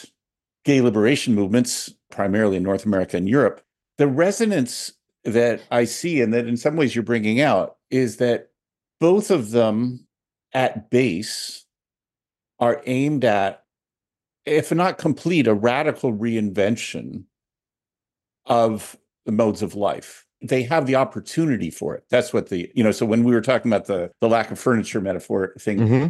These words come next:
Speaker 1: there's something similar here. So that in Foucault's, you know, this, this interview view that he did in the French journal Le Guêpier, where he says, like you're saying, and this is resonant with what was written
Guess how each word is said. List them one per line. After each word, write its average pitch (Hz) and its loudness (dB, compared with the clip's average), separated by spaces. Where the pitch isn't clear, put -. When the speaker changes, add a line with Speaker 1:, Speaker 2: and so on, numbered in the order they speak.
Speaker 1:
there's 143 0
something 214 2
similar 147 2
here. 123 2
So 127 0
that 123 0
in 110 4
Foucault's, 131 0
you 131 2
know, 110 4
this, 95 -4
this 170 -4
interview 101 2
view 92 -2
that 95 -2
he 87 -2
did 87 -2
in 92 -2
the 85 -4
French - -4
journal 90 0
Le 90 0
Guêpier, 85 -2
where 131 4
he 123 -2
says, 117 0
like 104 0
you're 104 -6
saying, 92 -4
and 147 2
this 170 0
is 143 -4
resonant 151 2
with 110 2
what 120 2
was 104 -2
written 110 -2